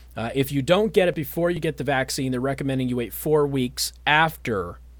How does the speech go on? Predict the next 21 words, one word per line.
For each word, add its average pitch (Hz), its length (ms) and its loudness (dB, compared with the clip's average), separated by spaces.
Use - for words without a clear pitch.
the 131 120 -2
vaccine, 101 720 -2
so - 160 -6
that 123 200 2
way 123 160 -2
that, 110 460 -2
uh, 101 280 -4
irritation 123 640 -2
goes 104 260 -8
down. 123 380 0
But 120 140 -4
now, 156 460 0
Pfizer, 156 680 0
there's 120 200 -2
a 135 40 0
new 180 120 2
study 180 400 2
that 127 140 0
has 110 120 -4
come 98 180 -2
out, 90 220 -6